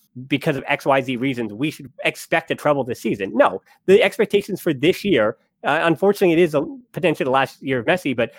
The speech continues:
the expectations, I think, should be La Liga. The squad is good enough to win the Liga and to go for it again in the Copa del Rey if you can, and, and at least get to the semifinal of the Champions League, which, to say that Barcelona,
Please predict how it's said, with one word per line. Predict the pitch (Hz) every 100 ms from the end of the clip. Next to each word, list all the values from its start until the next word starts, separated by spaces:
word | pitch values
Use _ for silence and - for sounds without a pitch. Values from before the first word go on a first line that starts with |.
| -
the | -
expectations, | 190 175 151 165 147 127 -
I | 160
think, | 156 131
should | - 254
be | 175 156
La | 143
Liga. | 127 117 175 - _ -
The |
squad | 151 - 170 185
is |
good | 123 151
enough | 160
to | 143
win | 131
the | 120
Liga | 139 180 110 120 _ _ _
and | 151 156 196 -
to |
go | 160 135 151
for | 165 175
it |
again | 156 131
in | 165
the | 165
Copa | - 175
del | 165 156
Rey | 117 143
if | 143
you |
can, | 135 110 117 170 _ _ 220
and, | 247 226 _ -
and | 196
at | 180 175
least | 170 262 -
get | 165 175
to | 175
the |
semifinal | 170 156 143 139 127 127
of | 120
the |
Champions | - 120 110 113 117
League, | 131 92
which, | 170 185 - _
to | 185
say | - 226
that | 208 147
Barcelona, | 165 180 160 170 147 131